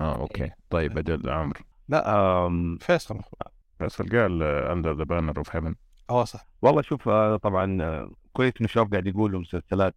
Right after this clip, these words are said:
Speaker 4: آه، برضه عجبتني أبو عمر، بس في مسلسل ما أدري إذا في أحد فيكم شافه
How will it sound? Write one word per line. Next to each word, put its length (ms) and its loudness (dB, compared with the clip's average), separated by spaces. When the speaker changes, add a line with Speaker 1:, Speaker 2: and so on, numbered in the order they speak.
Speaker 4:
آه، 440 -2
برضه 300 0
عجبتني 1080 -2
أبو 140 -4
عمر، 220 0
بس 120 -10
في 180 -4
مسلسل 540 -2
ما 120 0
أدري 240 0
إذا 120 0
في 160 0
أحد 120 -2
فيكم 260 -2
شافه 440 0